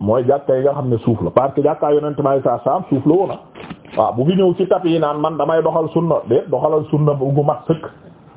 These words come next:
Sunna sa ci suuf la Yonent bi sallallahu alayhi wasallam taxawoon. Voilà, gisoo fenn Yonent bi sallallahu alayhi wasallam fuñ ne daa jël kii yóbbu, ah, di sol ay dàllam julli ko ci kaw tapi. Loolu neewuñ na man da nekk, mais yow manoo ko layele yow li nga nar a def.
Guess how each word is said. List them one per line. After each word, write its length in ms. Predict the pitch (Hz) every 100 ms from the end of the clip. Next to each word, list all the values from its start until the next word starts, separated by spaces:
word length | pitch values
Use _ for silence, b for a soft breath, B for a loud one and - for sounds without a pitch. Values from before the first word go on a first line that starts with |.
| - -
Sunna 280 | 190 196 185
sa 100 | 165 170
ci 80 | 175
suuf 220 | 196 -
la 100 | 156
Yonent 240 | 160 156
bi 60 | 156
sallallahu 160 | 147
alayhi 200 | 139 135 143
wasallam 180 | 123
taxawoon. 340 | 127 117 92 82 - - - - - -
Voilà, 260 | 123 139 117 - - 110
gisoo 300 | 175 202 180
fenn 180 | 196 202
Yonent 220 | 202 196
bi 20 | 190
sallallahu 220 | 175 175
alayhi 160 | 160
wasallam 240 | 156 151 151
fuñ 120 | 180
ne 100 | 170
daa 160 | 165 165
jël 200 | 160 151 139
kii 120 | 156 185
yóbbu, 180 | 226 - _ _ _ _ _ - -
ah, 220 | 135 196 131 143
di 80 | 160
sol 180 | 160 170 143 135 147
ay 100 | 156
dàllam 360 | 147 175 190 170
julli 200 | 170 165
ko 100 | 151
ci 60 | -
kaw 180 | 151 135
tapi. 180 | 107 95 - - - - - -
Loolu 460 | 135 185 254 370 -
neewuñ 460 | 151 208 254 233 202
na 60 |
man 180 | 190 220
da 100 | 202
nekk, 220 | 170 147 151
mais 180 | 180 202
yow 120 | 185
manoo 280 | 175 214 208
ko 160 | 175
layele 300 | 170 185 175
yow 120 | 180
li 80 | 175
nga 100 | 185
nar 120 | 185 170
a 40 |
def. 100 | 123